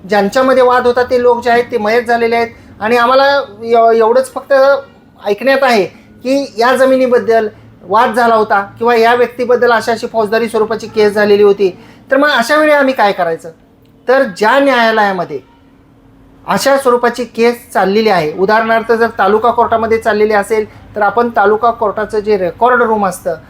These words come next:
त्या रेकॉर्ड रूममध्ये एक सूट रजिस्टर असतं, म्हणजे दाव्याचं रजिस्टर असतं, ज्यामध्ये दावा ज्या दिवशी दाखल झाला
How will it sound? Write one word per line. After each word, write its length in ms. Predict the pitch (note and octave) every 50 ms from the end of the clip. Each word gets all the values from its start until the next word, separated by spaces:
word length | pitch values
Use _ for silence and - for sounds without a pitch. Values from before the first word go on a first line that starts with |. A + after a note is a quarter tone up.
| - - - -
त्या 160 | - A#3 B3 B3
रेकॉर्ड 440 | A3+ G3+ - - A#3 A#3 A3+ G#3+
रूममध्ये 460 | A3+ G#3 G#3 G3+ G3+ G3 G3 F#3+ G#3+ A#3+
एक 340 | B3+ - G3 G#3+ A#3 -
सूट 340 | - - - C4 C#4 C4+ C4+
रजिस्टर 420 | A#3+ A3 G3+ F3+ F#3+ - - G3 F3
असतं, 320 | D#3+ D3+ - - F3 E3
म्हणजे 260 | F3+ G3+ G#3 A3+ B3
दाव्याचं 440 | A#3 A3 G3+ F#3+ F#3+ G#3 G3+ A3+ A3+
रजिस्टर 440 | G3+ F#3 E3+ F#3+ F#3 - - F#3 E3
असतं, 300 | D3+ D3 - - - C#3+ C#3 - - - - - - - - - - F#3 D#3
ज्यामध्ये 560 | - A#3+ B3 C4 C4+ C4 A#3+ B3 C4 C#4 C#4 C#4 - _ _ _ _
दावा 340 | - E3 G#3 F#3+ G#3+ A#3+ B3
ज्या 220 | G#3+ A3 G#3 A3
दिवशी 260 | A#3+ C4+ C4+ A#3+ - C4
दाखल 320 | B3 A3 G#3+ - A3 G#3
झाला 280 | G3 G#3 F#3 F3+ D#3+